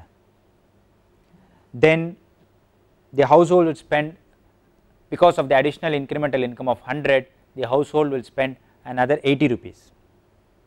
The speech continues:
Now, with this a-, additional eighty which gets injected into the economy creates another national,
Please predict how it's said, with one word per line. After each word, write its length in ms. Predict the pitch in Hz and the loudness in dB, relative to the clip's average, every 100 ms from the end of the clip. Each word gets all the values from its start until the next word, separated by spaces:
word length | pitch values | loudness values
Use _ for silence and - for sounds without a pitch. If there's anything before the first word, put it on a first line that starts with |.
| _ _ _ _ _ _ _ _ _ _ _ _ _ _ _ _ _ _ _ 165 165 _ _ _ _ _ _ _ _ _ _ _ _ _ _ _ | _ _ _ _ _ _ _ _ _ _ _ _ _ _ _ _ _ _ _ _ _ _ _ _ _ _ _ _ _ _ _ _ _ _ _ _
Now, 140 | 175 175 | 4 4
with 180 | 175 156 | 4 2
this 140 | 170 | 0
a-, 220 | - 175 - | 0 -2 0
additional 480 | 170 202 - 226 233 | 0 0 -2 0 0
eighty 480 | 185 185 185 202 208 | 2 0 0 0 0
which 220 | 165 135 | -2 -2
gets 200 | 175 175 | -2 -2
injected 480 | 175 147 165 170 160 | -4 -4 -4 -2 -6
into 140 | 147 143 | -6 -4
the 100 | 123 | -4
economy 540 | - 131 127 123 160 _ _ _ - | -2 -4 -4 -10 -18 _ _ _ -10
creates 380 | 143 147 147 - | -2 0 -2 -6
another 320 | 139 131 131 147 | -6 -2 0 0
national, 480 | 135 127 - 135 | -2 -6 -10 -16